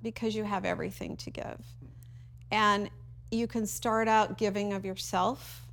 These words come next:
as a start. You could start doing that, i-, you know, volunteering, giving of yourself, and thinking of that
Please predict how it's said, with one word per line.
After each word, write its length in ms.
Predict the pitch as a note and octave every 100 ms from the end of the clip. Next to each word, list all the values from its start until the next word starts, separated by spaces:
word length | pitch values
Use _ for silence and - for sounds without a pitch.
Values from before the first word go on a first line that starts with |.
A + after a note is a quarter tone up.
| - - - - - - - - - - - - -
as 240 | G3 F#3+ G3
a 60 |
start. 560 | G3 - F3+ F#3+ D#4 - - - -
You 120 | - G#3
could 180 | G3+
start 440 | - - G#3+ G3+ - - - - - F#3+
doing 340 | G#3 G3+ G3
that, 480 | F#3+ F#3+ A3 C4 - F#3+
i-, 240 | F#3+ -
you 160 | G3 G#3
know, 120 | F#3+
volunteering, 1080 | F#3+ G3 G3 G3 - B3+ C4 B3 B3 A#3+ A#3+ -
giving 320 | - F#3+ F#3+
of 120 | F#3 F#3
yourself, 720 | F3+ - A3 G#3 A#3+ - - - - - - - - - - -
and 160 | A3+ A3
thinking 500 | - A#3 A3+ A#3 G#3+
of 180 | F#3 F#3
that 420 | F3+ G3 C4